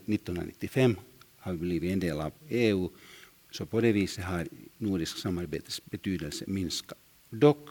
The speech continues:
om man tittar ur världens perspektiv, så Norden är ett ganska homogent område.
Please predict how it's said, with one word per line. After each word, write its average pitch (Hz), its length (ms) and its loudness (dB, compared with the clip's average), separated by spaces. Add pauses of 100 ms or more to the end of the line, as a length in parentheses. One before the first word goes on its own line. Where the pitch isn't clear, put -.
(100)
om 98 120 -4
man 98 120 -2
tittar - 440 -4 (100)
ur 101 220 0 (180)
världens 117 480 2
perspektiv, - 680 -6 (640)
så - 140 -2
Norden 107 560 4
är 98 200 -2
ett 90 140 -6
ganska 107 300 -4
homogent 92 580 -2
område. - 540 -6